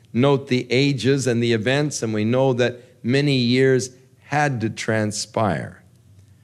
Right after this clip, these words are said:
So probably eight or more years transpired between the time that he saw Esau and before he ever started journeying down towards Hebron.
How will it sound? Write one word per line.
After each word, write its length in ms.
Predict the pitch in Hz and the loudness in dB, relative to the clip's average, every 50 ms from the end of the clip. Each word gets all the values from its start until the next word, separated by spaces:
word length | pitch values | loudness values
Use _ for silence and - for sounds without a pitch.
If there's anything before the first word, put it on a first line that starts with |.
| _ _ _ _ _ _ | _ _ _ _ _ _
So 560 | - - - 127 123 120 120 117 117 - - - - _ _ _ _ _ _ _ _ - | -4 0 2 4 4 4 4 2 0 -4 -10 -18 -20 _ _ _ _ _ _ _ _ -4
probably 720 | - 123 131 135 131 123 120 107 117 117 117 120 120 - | 0 2 2 2 2 0 0 2 2 2 2 0 0 0
eight 300 | 123 131 139 139 107 - | 0 0 2 0 -2 -2
or 160 | - 113 110 | -2 -2 0
more 400 | 110 107 107 110 123 143 151 143 | 0 2 2 2 2 4 4 2
years 540 | 135 120 107 101 101 107 110 113 110 - - - _ _ - - | 2 2 2 2 2 2 2 0 -2 -4 -10 -16 _ _ -20 -16
transpired 880 | - - 117 117 117 117 117 - - - 107 107 107 110 113 110 101 92 | -6 -4 -2 -2 -2 -2 -4 -6 -6 -2 0 0 2 2 2 0 -2 -2
between 560 | 101 101 98 - - - 135 143 147 147 147 | -4 -6 -6 -6 -4 -2 0 0 0 0 0
the 100 | 139 123 | -2 -2
time 380 | 117 - 123 120 120 123 123 117 | -4 -4 -4 -2 0 0 -2 -2
that 120 | 104 101 | -2 -2
he 120 | 101 104 | -2 -2
saw 380 | 101 - - - 135 135 135 - - | -2 -4 -2 -2 0 0 0 -2 -2
Esau 640 | - 113 113 113 101 - - - 110 113 110 101 - - - _ _ _ _ _ _ _ | -4 -4 -4 -2 -4 -6 -4 -2 0 0 -2 -2 -6 -12 -20 _ _ _ _ _ _ _
and 340 | - 113 110 104 110 113 113 | -6 -6 -2 0 0 0 2
before 640 | 110 113 113 - - 120 123 123 120 117 110 - - - - - - _ _ _ _ | 2 0 0 0 0 2 4 4 4 2 0 -4 -8 -16 -20 -20 -20 _ _ _ _
he 240 | - 107 117 120 120 | 0 2 4 4 4
ever 500 | 127 127 110 117 113 113 107 101 101 - | 4 4 4 4 4 4 2 0 -6 -10
started 500 | - - - - 127 127 120 120 107 101 | -14 -8 -4 0 0 2 2 0 0 -2
journeying 640 | 95 90 117 131 135 143 135 117 107 107 107 110 101 | -2 0 0 0 2 0 0 0 0 -2 -2 -2 -2
down 300 | 107 110 110 110 107 107 | -2 0 0 -2 -2 -4
towards 340 | - - 113 107 101 104 - | -4 -4 -4 -4 -6 -8 -6
Hebron. 560 | - 147 143 127 110 101 98 87 73 71 | -4 -2 -2 -2 -2 -2 -2 -2 -4 -6